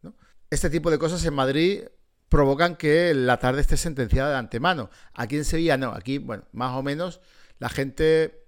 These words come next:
si luego el toro sale, un toro normal y en vista y demás, no hay ningún problema. Es verdad que en Madrid hay ganaderías y corridas que están, eh, estigmatizadas desde el principio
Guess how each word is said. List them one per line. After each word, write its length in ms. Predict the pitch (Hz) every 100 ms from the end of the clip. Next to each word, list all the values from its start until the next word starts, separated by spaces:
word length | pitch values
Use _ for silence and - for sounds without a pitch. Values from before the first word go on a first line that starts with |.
| - -
si 160 | - 120
luego 220 | 123 135
el 80 | 131
toro 180 | 139
sale, 260 | 120 147 156
un 80 | 156
toro 160 | 131
normal 440 | 123 117 127 147 139
y 80 | 127
en 100 | 120
vista 260 | 147 -
y 20 |
demás, 380 | 139 135 185 196 - -
no 80 | -
hay 40 | 120
ningún 160 | 120
problema. 280 | 113 117 104
Es 80 | 104
verdad 160 | 120
que 60 | 123
en 60 | 123
Madrid 360 | 117 127 139 - - _
hay 200 | - 113
ganaderías 580 | 127 127 123 131 139 -
y 40 |
corridas 360 | - 117 127 143
que 100 | -
están, 460 | - 117 123 123 - - _ -
eh, 560 | 120 113 113 110 107 - _ _ _
estigmatizadas 1000 | 175 - 202 151 151 139 127 - 147 175
desde 120 | 165 143
el 80 |
principio 640 | 110 123 107 127 156 202 285